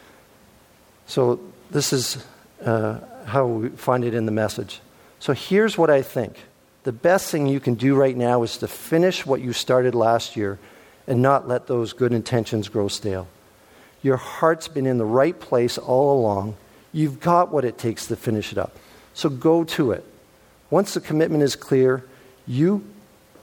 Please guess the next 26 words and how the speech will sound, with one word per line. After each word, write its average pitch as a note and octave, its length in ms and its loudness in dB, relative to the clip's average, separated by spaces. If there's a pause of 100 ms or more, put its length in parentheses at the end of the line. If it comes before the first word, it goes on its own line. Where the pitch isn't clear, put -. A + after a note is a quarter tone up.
(100)
do C#3+ 260 4
what A#2+ 240 2
you C3+ 220 2
can, G2 480 -2 (400)
not F3+ 260 4
what - 260 -6
you C#3+ 80 -2
can't." A2+ 500 -2 (2250)
That's C3+ 160 0
very D#3+ 180 4
important. A#2+ 480 0 (260)
Do E3+ 120 0
what G#3+ 140 2
you C#3+ 240 0
can, A2+ 460 -2 (180)
not A#2+ 300 0
what B2 180 -4
you A#2+ 80 -2
can't, A#2 420 -4
'cause A#2+ 160 -4
you're F3+ 80 4
not F#3 120 0
called C#3 280 0
to A#2 60 -10
do G#2+ 160 -6
everything. - 340 -12